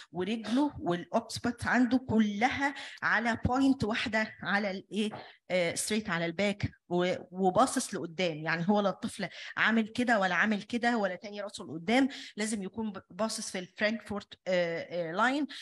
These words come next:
عشان اجيب طوله صح برضه. وبالتالي احنا عندنا حاجه اسمها زد سكور. الزد سكور ده بجيب الت-،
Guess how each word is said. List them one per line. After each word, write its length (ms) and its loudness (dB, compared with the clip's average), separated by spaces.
عشان 600 0
اجيب 400 -4
طوله 200 -6
صح 420 -6
برضه. 340 -8
وبالتالي 640 4
احنا 220 4
عندنا 380 4
حاجه 260 0
اسمها 280 2
زد 120 0
سكور. 520 -4
الزد 180 0
سكور 300 2
ده 160 4
بجيب 360 0
الت-، 220 -6